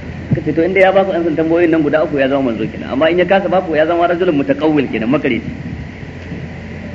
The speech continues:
Kun gane? Saluhu an fi titin zahabu fi dahr al-awwal. Ku tambaye shi dangane da wadansu samari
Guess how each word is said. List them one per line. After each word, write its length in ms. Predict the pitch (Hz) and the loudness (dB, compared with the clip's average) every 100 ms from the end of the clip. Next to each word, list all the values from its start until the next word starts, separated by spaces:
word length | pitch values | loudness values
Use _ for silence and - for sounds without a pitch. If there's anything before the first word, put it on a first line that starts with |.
| - - - - - - | -12 -10 -10 -10 -12 -2
Kun 120 | 123 | 2
gane? 200 | 139 139 - - - - - - - - - | 4 2 -2 -8 -6 -6 -6 -10 -14 -14 0
Saluhu 340 | - 208 240 226 | 4 6 4 2
an 140 | 202 | 0
fi 140 | 190 214 | 0 0
titin 300 | 208 208 190 | 0 -2 2
zahabu 340 | 196 190 180 180 | 2 2 0 -2
fi 80 | |
dahr 220 | 156 180 170 | 2 2 2
al-awwal. 340 | 151 151 117 | 0 -2 -2
Ku 80 | 117 | -2
tambaye 380 | 147 170 196 226 | 0 2 4 4
shi 60 | 196 | 2
dangane 300 | 196 202 190 | 0 2 2
da 80 | 175 | 4
wadansu 220 | 190 190 | 2 2
samari 400 | 165 160 160 175 | 2 2 2 0